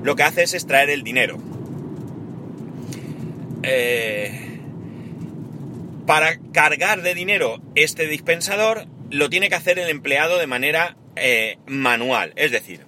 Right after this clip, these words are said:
llegado la hora de, de cierre o de apertura, cuando sea que establezcan las normas de la entidad, el empleado abre la caja, esta caja fuerte, este dispensador, coloca el dinero de manera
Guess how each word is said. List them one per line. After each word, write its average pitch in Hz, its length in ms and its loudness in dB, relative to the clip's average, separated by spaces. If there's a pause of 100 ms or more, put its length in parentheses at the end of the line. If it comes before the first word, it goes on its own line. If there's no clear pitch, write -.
(120)
llegado 120 380 4
la 104 160 2
hora 113 220 0
de, 117 420 2
de 117 120 0
cierre 185 580 2
o 95 300 -2
de 92 160 -2
apertura, 151 560 0
cuando 98 420 -2
sea 107 240 0
que 101 80 -6
establezcan 104 520 -2
las 98 120 -2
normas 107 340 -2
de 98 80 -4
la 107 60 0
entidad, 123 440 2 (1300)
el 131 120 4
empleado 127 440 4
abre 120 400 2 (720)
la 120 160 4
caja, 120 400 0
esta 117 360 0
caja 180 300 2
fuerte, 208 380 0
este 143 220 -2
dispensador, 135 760 0 (1040)
coloca 175 380 4
el 170 80 2
dinero 170 320 2
de 131 80 2
manera 127 500 0